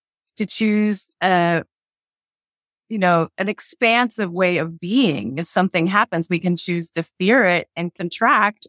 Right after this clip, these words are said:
or we can choose a path of expansion and acceptance and of love, positivity. And I'm not saying to bypass the fear, 'cause it's very important to look at the fear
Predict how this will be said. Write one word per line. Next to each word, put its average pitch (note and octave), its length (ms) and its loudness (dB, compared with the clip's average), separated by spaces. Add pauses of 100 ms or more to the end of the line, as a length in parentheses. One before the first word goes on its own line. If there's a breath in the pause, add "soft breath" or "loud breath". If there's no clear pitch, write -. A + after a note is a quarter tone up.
or F#3+ 80 -2
we F3+ 140 -4
can F#3+ 180 -14
choose F3+ 380 -6
a E3+ 60 -14
path E3+ 400 0 (120)
of E3 160 -2
expansion F3+ 760 -2
and D#3+ 160 -6
acceptance E3 640 -6
and D#3+ 120 -4
of D3 180 -8
love, E3 480 2 (220)
positivity. D#3+ 600 -6 (400)
And B3 100 2
I'm C#4 120 4
not D4+ 320 2
saying B3+ 560 -2
to G3+ 100 -8
bypass F#3+ 760 -2
the E3 160 -18
fear, G#3+ 280 -4
'cause F#3+ 140 -20
it's - 220 -20
very G#3 220 -6
important F3+ 420 -6
to D#3+ 80 -10
look A3+ 280 -6
at - 140 -2
the F#3 100 -2
fear F3 440 0